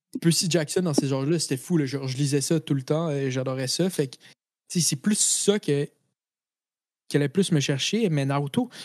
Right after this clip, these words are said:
euh... Naruto, c'était vraiment, tu sais, je-, c'était quelqu'un qui, qui s-, qui se dépassait, c'était un peu, euh...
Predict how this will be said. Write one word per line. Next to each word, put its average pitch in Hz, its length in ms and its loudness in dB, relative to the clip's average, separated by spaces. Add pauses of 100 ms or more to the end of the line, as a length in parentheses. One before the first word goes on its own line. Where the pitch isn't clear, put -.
(500)
euh... 139 420 0 (2250)
Naruto, 143 300 2
c'était 135 140 0
vraiment, 127 300 -2
tu 127 140 -10
sais, 113 180 -16
je-, - 300 -20 (1200)
c'était - 160 -8
quelqu'un 147 300 0
qui, 143 340 -4
qui 135 140 -8
s-, 131 480 -6
qui 143 140 -8
se 135 60 -4
dépassait, 156 560 0
c'était 151 180 -4
un 135 60 -2
peu, 127 200 -10
euh... 135 440 -2